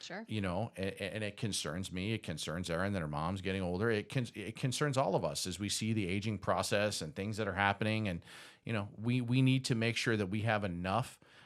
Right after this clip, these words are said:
Speaker 2: attention focused on the business when it's time to talk about the business, but we're focused on the family dynamic and everything else that's going on outside of it while taking care of our own health.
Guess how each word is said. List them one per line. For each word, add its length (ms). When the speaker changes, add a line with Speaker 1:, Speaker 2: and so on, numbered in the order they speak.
Speaker 2:
attention 580
focused 500
on 220
the 80
business 420
when 140
it's 120
time 240
to 60
talk 280
about 260
the 60
business, 360
but 180
we're 120
focused 360
on 140
the 60
family 400
dynamic 540
and 100
everything 400
else 180
that's 140
going 240
on 160
outside 400
of 80
it 160
while 200
taking 380
care 220
of 80
our 160
own 160
health. 440